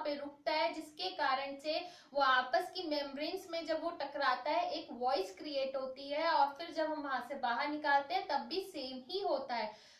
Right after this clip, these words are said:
दोस्तों ये बहुत, बहुत, बहुत effective प्राणायाम है, लेकिन normally लोग नहीं करते हैं, बस दो प्राणायाम पे focus रहता है, दो practices पे, प्राणायाम भी नहीं क्योंकि सब कुंभक तो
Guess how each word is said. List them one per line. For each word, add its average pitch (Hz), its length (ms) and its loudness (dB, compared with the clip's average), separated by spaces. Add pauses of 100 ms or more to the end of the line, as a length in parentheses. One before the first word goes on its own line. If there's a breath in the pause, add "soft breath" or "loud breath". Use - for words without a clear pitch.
दोस्तों 311 360 4
ये 370 140 2
बहुत, 339 560 6
बहुत, 285 380 2 (140)
बहुत 277 400 4
effective - 600 -6
प्राणायाम 277 560 0
है, 302 120 0 (320 loud breath)
लेकिन 285 280 -2
normally 285 460 0
लोग 339 280 2
नहीं 311 240 -2
करते 311 280 0
हैं, 359 140 -2
बस 339 160 2
दो 302 240 0
प्राणायाम 302 500 -2
पे 320 80 -4
focus 302 460 -2
रहता 277 300 4
है, 381 140 2
दो 302 160 4
practices 320 680 -4
पे, 262 80 -4
प्राणायाम 311 580 0
भी 359 140 -2
नहीं 349 200 -2 (320 loud breath)
क्योंकि 320 300 -4
सब 349 300 2
कुंभक 320 360 0
तो 381 80 0